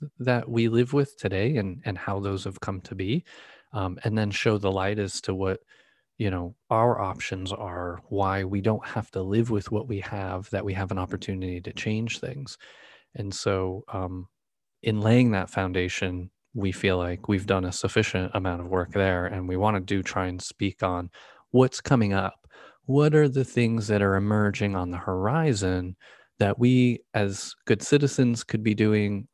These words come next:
or as citizens who want to do good could be doing, to dig into, to try and bring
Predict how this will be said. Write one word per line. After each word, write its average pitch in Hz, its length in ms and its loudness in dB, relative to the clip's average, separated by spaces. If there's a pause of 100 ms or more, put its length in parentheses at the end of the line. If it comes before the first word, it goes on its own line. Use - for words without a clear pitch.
or 98 260 0
as 98 160 -2
citizens 107 440 -2
who 101 100 0
want 104 260 2
to 117 80 0
do 95 160 2
good 90 440 -2
could 101 140 -2
be 95 120 0
doing, 92 360 -2
to - 140 -2
dig 104 240 0
into, 101 600 2 (480)
to 98 280 0
try 92 520 -2
and 90 400 -6 (1040)
bring 90 200 0